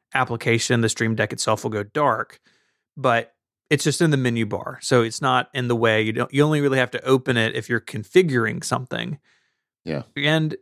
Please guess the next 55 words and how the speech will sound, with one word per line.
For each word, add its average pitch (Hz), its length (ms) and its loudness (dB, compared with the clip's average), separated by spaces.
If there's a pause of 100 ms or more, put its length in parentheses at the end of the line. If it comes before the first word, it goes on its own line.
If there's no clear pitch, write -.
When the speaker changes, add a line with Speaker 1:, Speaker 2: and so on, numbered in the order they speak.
(200)
Speaker 1:
it's 240 180 2
okay. 247 560 0
I 185 60 -4
mean, 175 140 2
I, 170 120 2
I 165 220 0
run 180 260 0
the 170 60 -2
Stream 165 240 0
Deck 147 200 0
both 143 200 2
on 143 100 -2
the 131 60 -4
Mac 123 300 0
and 120 280 0
Windows, 165 400 0
and 135 100 -6
I 113 60 -4
can 117 80 -12
tell 120 140 2
you 113 100 2
the 113 100 0
app 113 220 2
is 107 140 -4
basically 117 600 0
the 113 140 -2
same 117 560 0 (480)
on 117 160 0
Speaker 2:
Yeah. 117 140 0
Speaker 1:
both 117 180 0
platforms. 143 500 0
It's 127 120 -2
not 117 180 2
like 117 140 -2
a 110 40 0
shining 113 540 0
example 113 400 0
of 107 120 0
<laughs> - 20 -8
Mac 110 280 -2
O 156 100 2
S 127 140 -2
software, 160 540 -2 (260)
Speaker 2:
No, 107 140 2
Speaker 1:
but 139 60 8
it - 260 -2
Speaker 2:
not 151 120 2
at - 20 4
Speaker 1:
totally 170 320 2
Speaker 2:
all. 127 60 -6
Speaker 1:
gets 120 160 -2
Speaker 2:
Yeah. 117 40 -6
Speaker 1:
the 120 60 -6
job 113 400 0
done. 110 360 -6